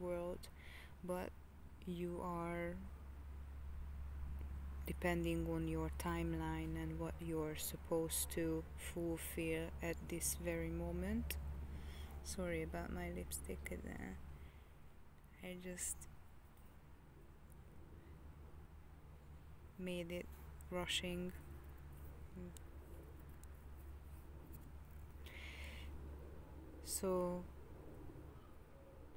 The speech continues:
yes, you are either getting to know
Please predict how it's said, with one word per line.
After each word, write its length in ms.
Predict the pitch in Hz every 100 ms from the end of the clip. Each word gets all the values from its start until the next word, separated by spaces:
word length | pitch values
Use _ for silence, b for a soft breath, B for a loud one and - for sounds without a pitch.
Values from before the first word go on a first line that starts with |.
| - - - - - - - - 170
yes, 440 | 175 180 175 - 185
you 200 | 180 175
are 600 | 185 175 170 170 175 185 - - - - - - - - - - - -
either 680 | 190 180 170 165 165 170 175 - - - - - - - - - - - -
getting 420 | 175 165 - 165 160
to 140 | - 160
know 360 | 170 233 202